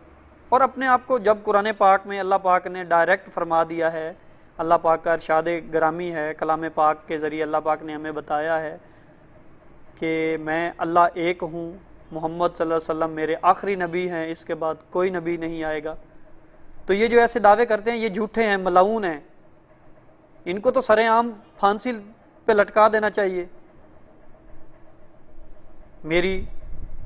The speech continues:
पाकिस्तान की तमाम गयोर अवाम से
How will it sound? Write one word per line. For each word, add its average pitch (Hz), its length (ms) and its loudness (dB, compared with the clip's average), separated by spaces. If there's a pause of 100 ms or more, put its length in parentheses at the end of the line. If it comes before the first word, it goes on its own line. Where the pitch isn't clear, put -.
(400)
पाकिस्तान 185 640 2 (720)
की 185 160 -4
तमाम 196 420 4
गयोर 170 320 2
अवाम 170 300 2
से 170 180 -2